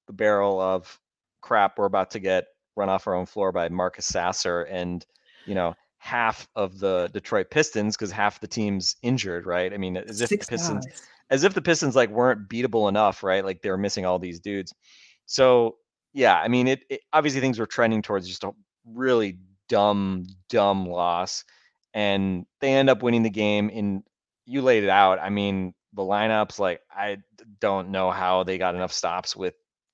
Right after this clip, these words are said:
Speaker 1: those three dudes as playing one through three. Uh, but you know what? Honestly, like, I'm, I, I almost, like, don't even see a point in trying to, like,
Speaker 2: <laughs>
Speaker 1: you know, judge this game or the tactics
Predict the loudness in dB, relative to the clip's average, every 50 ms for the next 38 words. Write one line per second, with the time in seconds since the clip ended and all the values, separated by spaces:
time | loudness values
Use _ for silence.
0 | _ _ _ -6 -4 -4 -4 -4 -6 -10 -8 -8 -8 -8 -6 -6 -6 -4 -4 -6
1 | -8 -8 -10 -10 -12 _ _ _ -8 -8 -8 -8 -12 -18 -20 _ _ _ -6 -4
2 | -4 -4 -2 -2 -2 -4 -4 -8 -10 -14 -12 -10 -10 -8 -8 -8 -8 -10 -12 _
3 | _ _ _ _ _ _ _ _ _ -2 0 2 2 2 2 2 0 -4 -8 _
4 | _ _ _ _ _ _ _ _ -10 -4 -2 0 0 0 -2 -6 _ _ _ _
5 | _ -4 0 2 4 4 4 2 0 -2 -2 -2 -2 -2 -2 0 0 2 2 2
6 | 2 0 -2 -2 -4 -6 -6 -6 -8 _ _ _ -8 -8 -8 -6 -4 0 0 2
7 | 2 2 0 -2 -4 -6 -6 -4 -2 -2 -2 -4 -4 -6 -8 -10 -10 -8 -6 -6
8 | -4 -4 -6 -6 -8 -10 -6 -4 -4 -2 -2 -4 -4 -4 -4 -4 -4 -4 -6 -8
9 | -14 -20 _ _ _ -20 -20 -20 -20 -20 -20 -20 -20 -20 -20 -20 -20 -20 -20 -8
10 | -2 -2 -2 -2 -2 -6 -14 -10 -6 -2 0 2 2 2 2 2 0 -2 -6 -10
11 | _ _ -20 -18 -10 -4 0 2 2 2 0 -4 -8 -6 -6 -4 -4 -4 -2 0
12 | 0 0 0 0 -2 -4 -6 -8 -6 -2 -2 -2 -2 -2 -4 -6 -6 -6 -4 -6
13 | -8 -8